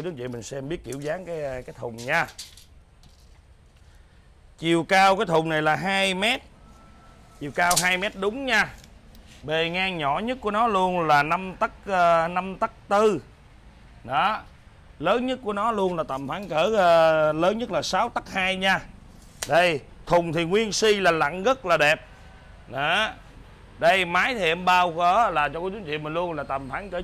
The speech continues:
chín mươi, chín mươi lăm phần trăm là máy, ờ, hoạt động tốt, bao xài, bao chạy thoải mái vô tư. Đó, thùng nu rất là đẹp nha. Thùng này chống mối mọt nha. Em bao cho cô chú anh chị mình là không có con mối mọt nào mang được hết trơn. Tuổi đời thì em bao nếu mà dưới,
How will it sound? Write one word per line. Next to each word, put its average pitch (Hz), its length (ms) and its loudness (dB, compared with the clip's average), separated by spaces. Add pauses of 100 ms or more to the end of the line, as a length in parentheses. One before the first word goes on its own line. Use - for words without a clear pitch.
chín 247 220 -6
mươi, 190 240 0
chín 233 160 -8
mươi 208 100 -2
lăm 175 180 -2
phần 143 200 -8
trăm 180 220 2 (640)
là 139 460 4
máy, 185 340 0
ờ, 175 260 4
hoạt 147 220 -2
động 139 240 -4
tốt, 208 260 2 (460)
bao 196 300 4
xài, 151 420 2
bao 180 360 2
chạy 139 260 -4
thoải 135 240 -4
mái 196 260 -6
vô 190 160 0
tư. 196 300 2 (540)
Đó, 156 180 0
thùng 143 280 -6
nu 160 260 -4
rất 196 160 -8
là 147 80 -4
đẹp 127 200 -2
nha. 156 200 -4 (380)
Thùng 170 180 0
này 175 100 -2
chống 240 220 -4
mối 262 140 0
mọt 160 280 -2
nha. 208 220 0 (200)
Em 180 180 -12
bao 190 200 2
cho 175 100 -10
cô 185 60 -6
chú 214 60 -6
anh 226 80 -10
chị 160 100 -8
mình 156 140 -8
là 147 80 -2
không 185 220 -8
có 190 100 -16
con 175 160 -6
mối 220 140 -4
mọt 143 240 -6
nào 143 180 -2
mang 156 240 -4
được 135 140 -6
hết 180 200 -10
trơn. 170 200 2 (460)
Tuổi 220 140 2
đời 175 260 6
thì 151 80 -2
em 190 200 0
bao 190 260 2
nếu 240 180 -4
mà 180 120 -2
dưới, 190 360 -2